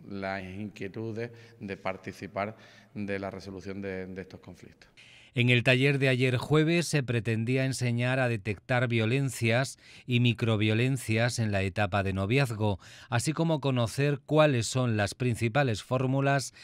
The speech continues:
Speaker 2: que utilizan los maltratadores para sus fines cuando usan las nuevas tecnologías. En el contenido se trataron cuestiones como la reputación en las redes sociales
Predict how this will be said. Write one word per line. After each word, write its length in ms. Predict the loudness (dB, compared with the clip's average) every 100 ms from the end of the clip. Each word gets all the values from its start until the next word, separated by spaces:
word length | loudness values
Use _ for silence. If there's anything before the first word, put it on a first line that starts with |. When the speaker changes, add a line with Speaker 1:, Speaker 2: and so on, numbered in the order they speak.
| -20 -6
Speaker 2:
que 120 | 2
utilizan 600 | 2 4 2 2 2 0
los 160 | 0 0
maltratadores 920 | 0 0 0 0 0 0 2 0 0 -6 -20 -4
para 200 | -2 0
sus 260 | 0 -2 -2
fines 580 | 2 2 2 0 -4 -12 -16
cuando 320 | -2 0 2
usan 340 | 0 -2 -4 -4
las 140 | -4
nuevas 360 | -4 -4 -4 -4
tecnologías. 1160 | -4 -2 -2 -2 -4 0 0 0 -2 -6 -12 -16 -20 -10
En 140 | -2 2
el 140 | 2
contenido 580 | 2 0 0 2 2 2
se 140 | 0
trataron 500 | 0 0 2 0 0
cuestiones 580 | 0 -4 0 0 0 -2
como 260 | -2 0 0
la 100 | 0
reputación 720 | 0 -2 -2 -2 0 0 2
en 100 | 0
las 100 | 0
redes 320 | 0 -2 -2
sociales 680 | -2 -2 2 2 4 0 -2